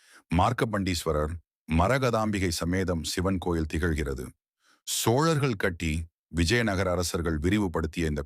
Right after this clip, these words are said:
கோயில், பிரம்மா, விஷ்ணு சம்பந்தப்பட்ட புராண கதைகளாலும், சுயம்புவாக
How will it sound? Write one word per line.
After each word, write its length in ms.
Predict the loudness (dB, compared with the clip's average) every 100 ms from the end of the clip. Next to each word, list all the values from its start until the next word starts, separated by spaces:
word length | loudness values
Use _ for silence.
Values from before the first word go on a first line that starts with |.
| -2
கோயில், 320 | 0 -2 -4 -10 _ _ _ -4
பிரம்மா, 420 | 2 2 4 2 -2 -8 _ -10 0
விஷ்ணு 280 | 0 2 2 2
சம்பந்தப்பட்ட 500 | 0 0 0 -2 -4 -2
புராண 260 | 0 0 0
கதைகளாலும், 560 | 0 0 0 -2 -4 -6 _ _ _ -8
சுயம்புவாக 880 | 0 4 4 2 0 0 0 -2